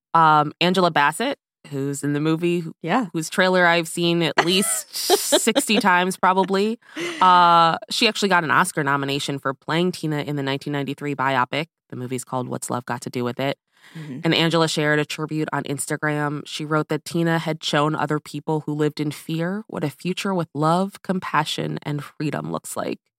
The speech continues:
Speaker 2: Hmm.
Speaker 1: which is very sweet.
Speaker 2: Yeah.
Speaker 1: Um, and then on Twitter, Mick Jagger said he was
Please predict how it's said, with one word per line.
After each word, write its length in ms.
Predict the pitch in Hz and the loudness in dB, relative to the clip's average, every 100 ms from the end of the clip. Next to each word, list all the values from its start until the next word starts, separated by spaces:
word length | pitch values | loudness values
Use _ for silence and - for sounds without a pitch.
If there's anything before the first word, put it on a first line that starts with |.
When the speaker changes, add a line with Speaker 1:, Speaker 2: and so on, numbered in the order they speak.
| - | -6
Speaker 2:
Hmm. 220 | 208 139 175 _ _ _ _ | -6 -6 -12 _ _ _ _
Speaker 1:
which 60 | 175 | -14
is 80 | |
very 200 | - 175 160 | -10 -8 -8
sweet. 320 | - 165 - _ _ | -6 -6 -8 _ _
Speaker 2:
Yeah. 280 | 339 262 160 165 | -4 -4 -2 2
Speaker 1:
Um, 580 | 160 156 147 160 175 - _ - | 4 4 0 -4 -10 -14 _ -2
and 100 | 190 | 2
then 140 | 190 180 | 4 4
on 140 | 180 | 2
Twitter, 380 | - 196 208 196 | -2 0 4 4
Mick 160 | 165 | 2
Jagger 400 | - 147 147 151 | 0 0 2 -2
said 300 | 147 160 147 | 0 0 0
he 140 | - 156 | -2 -4
was 360 | 151 151 147 | -2 0 -2